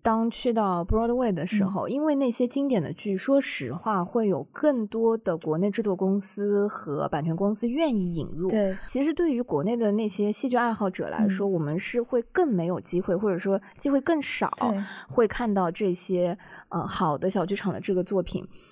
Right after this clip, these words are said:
Speaker 1: 我们管，呃，撕票俱乐部这个节目，我们说我们是剧场神农尝百草。<laughs> 但我感觉说，如果，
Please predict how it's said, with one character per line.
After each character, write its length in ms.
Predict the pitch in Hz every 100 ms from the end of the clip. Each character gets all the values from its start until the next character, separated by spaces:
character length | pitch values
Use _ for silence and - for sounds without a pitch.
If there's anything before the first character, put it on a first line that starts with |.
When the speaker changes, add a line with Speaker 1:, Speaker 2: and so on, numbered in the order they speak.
| _
Speaker 1:
我 100 | -
们 120 | 202 285
管， 180 | 269 190 196 -
呃， 200 | 196 190
撕 160 | 208 262
票 200 | 262 247
俱 100 | 262
乐 120 | 233
部 140 | 226
这 140 | 220 233
个 80 | 202
节 180 | 175 175 190
目， 140 | 220 - - -
我 60 | 196
们 120 | 190
说 120 | 247
我 60 | 220
们 100 | 185
是 100 | 208
剧 280 | - 285
场 280 | 254 - 180
神 300 | - 170 170
农 220 | 214 175
尝 260 | 190 - 175
百 180 | 190 170
草。 200 | 175 240 254 254 - 294 -
<laughs> 600 | 349 - - 415 381 320
但 160 | 339 320 - -
我 80 | -
感 160 | 277 190
觉 160 | 175
说， 180 | 202 269
如 220 | 214 226
果， 440 | - 208 - -